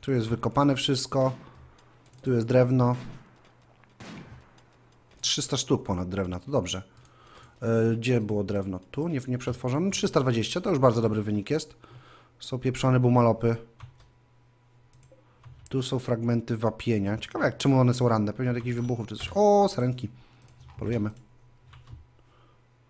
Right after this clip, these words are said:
Czy jelonki, no. Jelonki, sarenki, cokolwiek. Projekt do badań. Jak najbardziej. Nie ma co na to czekać. A nie,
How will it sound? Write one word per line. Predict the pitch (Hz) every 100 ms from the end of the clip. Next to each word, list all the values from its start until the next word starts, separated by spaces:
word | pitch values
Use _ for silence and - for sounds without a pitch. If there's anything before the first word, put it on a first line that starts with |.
| _ _ _ _ _
Czy | 123
jelonki, | 127 123 107 -
no. | 87 87 98
Jelonki, | 98 110 107 101
sarenki, | 107 104 95 98
cokolwiek. | - 101 82 - _ - - - - -
Projekt | 220 190
do |
badań. | 151 101 98 95 -
Jak | 156 -
najbardziej. | 151 120 98
Nie | 120
ma | 127
co | 123
na | 120
to | 123
czekać. | 117 135 - 147
A |
nie, | 131